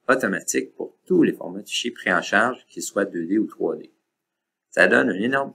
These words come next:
coup de pouce au processus, puis ça fera gagner énormément de temps à la configuration des rapports d'inspection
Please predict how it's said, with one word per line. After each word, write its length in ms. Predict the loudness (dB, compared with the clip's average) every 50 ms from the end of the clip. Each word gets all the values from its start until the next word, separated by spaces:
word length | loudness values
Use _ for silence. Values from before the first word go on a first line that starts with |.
| _ -6
coup 80 | -6
de 60 | -6
pouce 380 | -6 _ 0 0 0 0 -2 -10 _
au 40 | -20
processus, 720 | _ -4 -2 -2 -2 -2 -6 -2 -2 -2 -2 -2 -6 -10
puis 420 | _ _ _ _ _ _ _ -10
ça 120 | -10 -10 -6
fera 240 | -2 2 2 2 4
gagner 320 | 4 2 2 2 2 2
énormément 440 | 2 2 0 0 -2 -2 0 0 -2
de 180 | -2 -6 _
temps 200 | -2 -2 -2 -2 -6 _ _ -8
à 140 | -6 -6
la 80 | -6 -8
configuration 720 | -8 -4 -4 -4 -2 0 2 4 4 4 2 -2 -4 -4
des 120 | -4 -4 -6
rapports 320 | -6 -6 -2 0 0 0
d'inspection 560 | -2 -6 -12 -14 -12 -8 -2 -2 -2 -2 -2